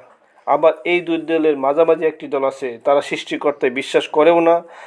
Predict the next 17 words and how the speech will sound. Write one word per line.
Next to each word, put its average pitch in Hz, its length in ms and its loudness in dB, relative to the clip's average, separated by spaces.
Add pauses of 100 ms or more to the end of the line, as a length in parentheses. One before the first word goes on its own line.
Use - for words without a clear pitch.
(160)
আবার 147 240 4
অবিশ্বাসও 165 680 -4
করে 127 240 -4
না। 113 180 -10 (1500)
বিশ্বাসী, 180 600 -2 (100)
অবিশ্বাসী 165 680 -2
ও 160 160 2
সংশয়বাদী 160 800 2 (360)
যাই 165 200 4
হোক 160 200 -6
না 151 100 -2
কেন, 123 260 -4
সৃষ্টিকর্তার 156 680 -4
অস্তিত্ব 160 420 -6
নিয়ে 147 180 0
টানাটানি 147 400 2
চললেও 143 480 0